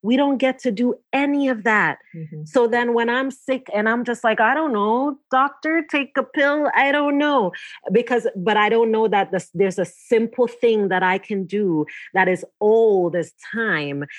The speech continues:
Speaker 1: that I could do to actually get my body back in mo-, there are things that I can eat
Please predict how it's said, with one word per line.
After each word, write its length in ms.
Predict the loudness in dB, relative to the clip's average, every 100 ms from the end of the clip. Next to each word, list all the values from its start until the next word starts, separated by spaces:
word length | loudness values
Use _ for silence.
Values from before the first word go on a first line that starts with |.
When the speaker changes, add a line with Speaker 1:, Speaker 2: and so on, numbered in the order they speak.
| -16 0
Speaker 1:
that 160 | 2
I 100 | 2
could 240 | 0 -6 -2
do 180 | -2 0
to 100 | 0
actually 500 | 0 -2 -2 0 2
get 280 | 0 -2 0
my 220 | -2 0
body 340 | 2 2 2
back 240 | 0 -2 -2
in 100 | -4
mo-, 140 | -2
there 140 | 0 0
are 40 |
things 320 | 0 -2 0 0
that 120 | 0
I 120 | -2
can 240 | -2 -2
eat 360 | 0 0 -4